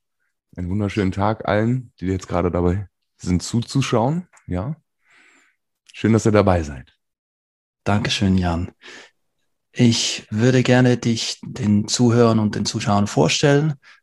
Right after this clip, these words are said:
Speaker 2: dass sie ein bisschen einen Eindruck bekommen, äh, wer da im Interview ist. Und ich habe mir da ein bisschen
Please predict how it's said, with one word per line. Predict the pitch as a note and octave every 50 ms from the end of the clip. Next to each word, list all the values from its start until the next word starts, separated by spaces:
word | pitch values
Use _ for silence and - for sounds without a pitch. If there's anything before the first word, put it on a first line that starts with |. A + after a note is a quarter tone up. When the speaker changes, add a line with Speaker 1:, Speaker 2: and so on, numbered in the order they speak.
| _ _
Speaker 2:
dass | - A2+ - -
sie | - A2+ G#2+
ein | G#2 G2+ G#2 G#2+
bisschen | A2+ A2 - - - A#2 G#2 G2+
einen | G2+ G2+ G2 G2 G2 G2
Eindruck | - A2 A#2 A#2 A#2+ A#2 - -
bekommen, | - - - - G#2+ G#2+ G#2+ A2 G#2+ - _ _ _ _ _ _ _ _ _
äh, | - - G2+ G2 F#2+ F#2+ F#2
wer | G2+ G2+ G2+
da | G2+ F#2+ F#2 F#2+ F#2+ G#2+ - - _ _ _ _ _ _ _
im | - - G2+ F#2+
Interview | A#2+ B2+ C3+ C3+ E3 D3 C#3 C#3+ C#3 C#3 C3+ - -
ist. | - - C#3 C#3 C3+ - - - - - - _ _ _ _ _ _ _ _ _ _ _ _ _ _
Und | - A2+ G#2+ G#2 G#2 G#2 G#2 - -
ich | - G#2+ G#2 G#2 G2+ G2+ - - G#2+
habe | G2 F2+ -
mir | G#2 G2 F#2+ F#2+ F#2 F#2+
da | - - F#2+ G2
ein | F#2+ F#2+ G#2
bisschen | G#2+ G#2+ G2+ - - - G#2+ G#2 G2+ G#2 - _